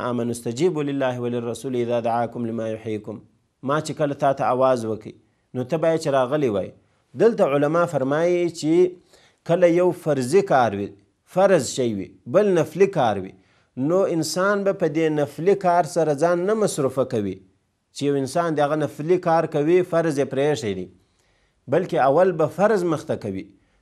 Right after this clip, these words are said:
نو استجابت لله والرسول، د الله او د رسول خبرې ته استجابت کول، دا فرض دی، او نفل منځ دا نفل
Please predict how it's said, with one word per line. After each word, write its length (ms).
نو 140
استجابت 800
لله 420
والرسول، 640
د 120
الله 320
او 100
د 100
رسول 400
خبرې 400
ته 160
استجابت 640
کول، 260
دا 100
فرض 340
دی، 100
او 80
نفل 340
منځ 240
دا 160
نفل 340